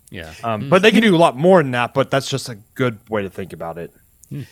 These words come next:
Speaker 3: you know what one of the big downfalls is? I'm actually looking at it on Mauser right now. A Prop two dev board is a hundred and thirty dollars. And, uh, and that's not, like, horrible or anything like that, but if you're, like, a do-it-yourselfer or if you're, like, a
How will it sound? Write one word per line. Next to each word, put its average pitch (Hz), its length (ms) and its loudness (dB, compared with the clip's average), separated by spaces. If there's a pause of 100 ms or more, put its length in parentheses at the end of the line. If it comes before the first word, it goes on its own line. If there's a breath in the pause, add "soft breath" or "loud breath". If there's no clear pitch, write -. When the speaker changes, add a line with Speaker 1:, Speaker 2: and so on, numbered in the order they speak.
Speaker 3:
you 190 320 0
know 220 100 8
what 202 120 2
one 190 140 6
of 170 40 4
the 160 60 2
big 147 220 0
downfalls 139 640 0
is? 120 260 -8
I'm 151 140 0
actually 151 320 -2
looking 143 240 -2
at 135 160 -2
it 135 100 -8
on 135 220 -4
Mauser 131 360 -2
right 127 220 -6
now. 123 240 -8 (260 soft breath)
A 147 80 -4
Prop 175 300 4
two 185 220 0
dev 147 260 2
board 135 200 -2
is 123 120 -4
a 120 80 -4
hundred 135 300 -4
and 123 120 -6
thirty 120 260 -6
dollars. 101 500 -14 (560 soft breath)
And, 147 320 2
uh, 139 280 4
and 175 220 4
that's 220 180 4
not, 240 220 4
like, 185 200 4 (260 soft breath)
horrible 165 460 4
or 127 140 0
anything 135 280 -2
like 135 140 -4
that, 139 180 -4
but 151 120 0
if 151 140 -2
you're, 180 260 4
like, 170 360 0
a 147 80 -4
do-it-yourselfer 143 920 -2
or 135 140 -6
if 123 100 -10
you're, 139 140 -2
like, 139 240 -2
a 131 160 -2